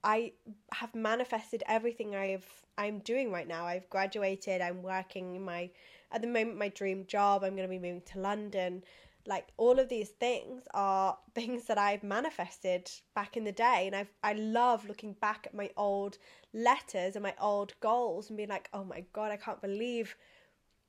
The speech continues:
back then that's what I was thinking." When I was now, like, I'm, I'm in a position that's completely out of what I could have even fathomed back then. I know this has been a bit of a shorter episode,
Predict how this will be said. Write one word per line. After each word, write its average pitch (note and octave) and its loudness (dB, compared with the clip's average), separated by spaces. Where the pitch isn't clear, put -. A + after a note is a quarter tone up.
back A#3 0
then B3 6
that's - -6
what G#3+ 0
I G#3 0
was G3+ -4
thinking." A3+ -2
When G#3 0
I G3+ 0
was G3 -4
now, A3+ 0
like, G3 -4
I'm, G#3 -8
I'm A3 -6
in A#3 0
a B3 2
position A3+ -4
that's - -8
completely B3 -12
out A#3+ 4
of G#3+ -14
what A3+ -2
I G#3+ -4
could G#3+ -12
have G#3+ -10
even B3 -4
fathomed - -2
back - -8
then. - -6
I A3+ 0
know B3 6
this C4 0
has A#3+ -8
been G#3+ -2
a G#3 -6
bit F#3+ 2
of F3 0
a G3 -8
shorter F#3 -6
episode, F3 -6